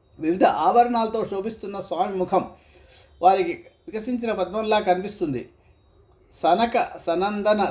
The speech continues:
సనాతన, సనత్కుమార, నారద, కపిల, బ్రహ్మ-, బృహస్పతి, శుక్రాచార్యుడు లాంటి వారంతా ఆ తేజస్సును, తేజస్సునే ప్రస్తుతిస్తున్నారు. ఆ క్షణాలలో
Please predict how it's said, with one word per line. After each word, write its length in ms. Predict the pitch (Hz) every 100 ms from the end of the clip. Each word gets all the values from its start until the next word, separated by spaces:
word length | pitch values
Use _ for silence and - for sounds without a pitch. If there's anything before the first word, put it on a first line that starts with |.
| -
సనాతన, 680 | 151 175 202 214 240 208 - - -
సనత్కుమార, 880 | 156 180 214 - 220 202 220 226 - - _ -
నారద, 440 | 135 165 220 208 165 - -
కపిల, 480 | 180 196 208 165 - -
బ్రహ్మ-, 380 | - - - - - -
బృహస్పతి, 800 | 165 170 226 226 214 196 - - _ -
శుక్రాచార్యుడు 720 | 160 226 247 240 214 202 180
లాంటి 340 | 180 196 202 185
వారంతా 440 | 175 208 214 208
ఆ 260 | 185 - 170
తేజస్సును, 680 | 180 196 233 226 190 160 - _ _ _ _ -
తేజస్సునే 520 | 180 208 233 220 202
ప్రస్తుతిస్తున్నారు. 1000 | 202 170 165 220 220 214 208 175 156 131 - - _ _ _ _ -
ఆ 120 | 156 180
క్షణాలలో 800 | - 147 180 226 214 185 180